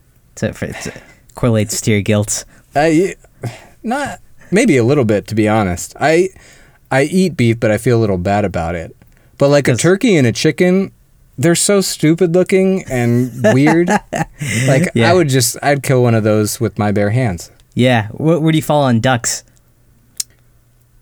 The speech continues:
Speaker 2: Oh, you know, I don't really wanna eat ducks as much. They are tasty, and I do eat them, but I like ducks as,
Speaker 1: Yeah.
Speaker 2: as, uh,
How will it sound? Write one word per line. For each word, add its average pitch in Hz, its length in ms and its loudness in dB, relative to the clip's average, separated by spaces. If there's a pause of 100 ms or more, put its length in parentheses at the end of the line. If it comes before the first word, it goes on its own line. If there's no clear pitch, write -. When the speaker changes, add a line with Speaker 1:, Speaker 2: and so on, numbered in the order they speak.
(280)
Speaker 2:
Oh, 147 360 4
you 123 200 4
know, 151 440 2
I 135 120 0
don't 190 160 2
really 135 220 4
wanna 123 320 2
eat 131 280 -4
ducks - 400 -6
as 92 160 -6
much. 95 340 -6
They 139 140 4
are 170 100 4
tasty, 156 420 0
and 107 100 2
I 107 80 2
do 120 260 2
eat 104 200 0
them, 98 200 -2
but 95 240 -4 (180)
I 165 80 2
like 214 200 2
ducks - 580 -6
as, 123 200 2
Speaker 1:
Yeah. 113 140 2
Speaker 2:
as, 117 420 0
uh, 110 420 -2